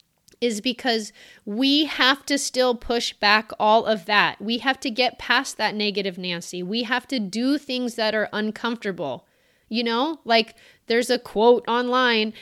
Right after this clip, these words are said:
It says, "Do something uncomfortable every single day." Well, I don't know if you necessarily need to do it every day. I mean, you're probably not gonna jump out of an airplane every day. Maybe, maybe you will if that's your job. But on the frequency, on the frequency,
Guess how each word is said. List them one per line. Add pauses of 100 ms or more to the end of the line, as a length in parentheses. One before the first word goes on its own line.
(140)
It
says,
"Do
something
uncomfortable
every
single
day." (260)
Well,
I
don't
know
if
you
necessarily
need
to
do
it
every
day.
I
mean,
you're
probably
not
gonna
jump
out
of
an
airplane
every
day.
Maybe,
maybe
you
will
if
that's
your
job. (480)
But (1080)
on
the
frequency,
on
the
frequency,